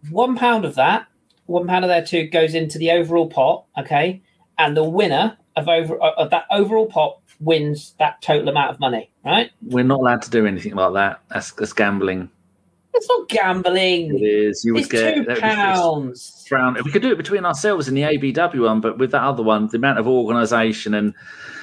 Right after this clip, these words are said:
Speaker 1: Oh.
Speaker 2: there'd be, there'd, then plus you'd have to go and check C S U Spurs players. So I think maybe all the A B W ones,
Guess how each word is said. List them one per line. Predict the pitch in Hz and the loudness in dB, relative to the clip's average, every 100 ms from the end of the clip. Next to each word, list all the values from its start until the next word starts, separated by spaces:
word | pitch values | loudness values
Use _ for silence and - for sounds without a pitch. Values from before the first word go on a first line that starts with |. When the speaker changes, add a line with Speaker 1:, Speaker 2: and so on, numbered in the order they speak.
| - | -4
Speaker 1:
Oh. | 147 | 0
Speaker 2:
there'd | 135 | 2
be, | 139 135 117 | 2 0 0
there'd, | 139 139 | -2 -2
then | 135 185 196 | -2 0 0
plus | 190 180 | 0 0
you'd | 190 | 0
have | 175 | 0
to | 180 | 2
go | 175 | 2
and | 165 | 0
check | 180 160 | -4 -4
C | - 165 151 | -2 0 0
S | 139 | 2
U | 147 | 0
Spurs | 143 - 151 131 - | 0 0 0 0 -2
players. | 117 113 117 | 0 0 2
So | 156 | 0
I | |
think | - 151 | 0 0
maybe | 175 196 120 113 - | 0 0 2 0 2
all | 165 156 | 0 2
the | 151 | 2
A | 151 135 | 2 0
B | 135 | -2
W | 180 180 113 | -2 0 -2
ones, | - 214 110 - | -2 -2 -4 -8